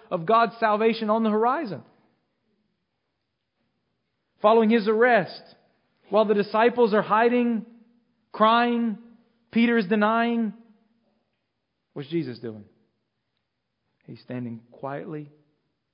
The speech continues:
confidently, like a lamb led to the slaughter, opened not his mouth.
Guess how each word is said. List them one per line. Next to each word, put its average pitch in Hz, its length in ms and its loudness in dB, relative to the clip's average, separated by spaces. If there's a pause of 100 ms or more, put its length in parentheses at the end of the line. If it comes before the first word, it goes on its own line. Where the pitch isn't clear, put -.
(120)
confidently, 143 760 -10 (840)
like 113 180 -12
a 117 40 -12
lamb 135 360 -8
led 131 240 -8
to 139 80 -16
the 123 100 -20 (120)
slaughter, 131 360 -12
opened 127 260 -16
not 120 160 -14
his 113 140 -18
mouth. 110 240 -20